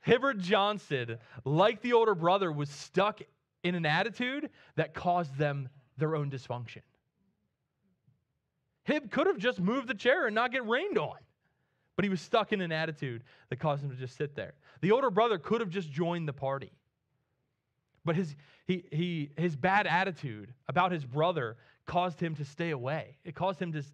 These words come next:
to not be part of it. But this morning, I want us to think and look at how often are we like the older brother?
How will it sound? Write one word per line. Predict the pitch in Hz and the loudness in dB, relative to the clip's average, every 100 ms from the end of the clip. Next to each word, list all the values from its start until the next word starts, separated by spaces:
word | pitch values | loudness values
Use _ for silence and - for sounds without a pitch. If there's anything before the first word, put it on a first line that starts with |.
| 160 | -8
to | 151 | -4
not | 151 160 147 | -2 -2 -4
be | 151 | -6
part | 131 156 | -4 -6
of | 151 | -6
it. | 117 - _ _ _ _ _ _ _ _ _ _ _ _ _ _ - | -12 -20 _ _ _ _ _ _ _ _ _ _ _ _ _ _ -8
But | 151 | -4
this | 151 | 2
morning, | 202 202 175 | 2 4 0
I | |
want | 170 170 | 0 -2
us | 160 | -4
to | 147 | -4
think | 170 170 | -4 -4
and | 147 151 | -4 -4
look | 156 | 0
at | 151 135 - _ _ _ _ _ | 0 0 -4 _ _ _ _ _
how | 160 180 | 2 2
often | 202 220 | 2 -2
are | 156 | -2
we | 135 | -2
like | 143 131 123 | -2 -2 -6
the | 117 | -8
older | 117 | -8
brother? | 101 104 98 98 | -8 -10 -10 -12